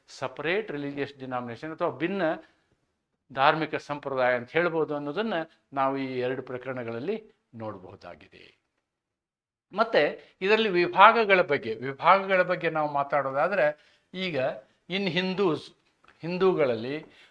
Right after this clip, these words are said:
ರಾಮಾನುಜ, ರಾಮಾನುಜನನ್ನ ಫಾಲೋ ಮಾಡುವಂಥವ್ರನ್ನ ನಾವೇನ್ ಹೇಳ್ತೀವಿ?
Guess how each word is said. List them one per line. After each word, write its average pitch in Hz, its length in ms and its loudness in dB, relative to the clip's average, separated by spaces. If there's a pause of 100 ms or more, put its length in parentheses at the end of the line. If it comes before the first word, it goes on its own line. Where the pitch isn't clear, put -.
ರಾಮಾನುಜ, 151 680 6 (400)
ರಾಮಾನುಜನನ್ನ 170 1080 6
ಫಾಲೋ 160 340 8
ಮಾಡುವಂಥವ್ರನ್ನ 131 720 0
ನಾವೇನ್ 135 380 -4
ಹೇಳ್ತೀವಿ? 127 500 -10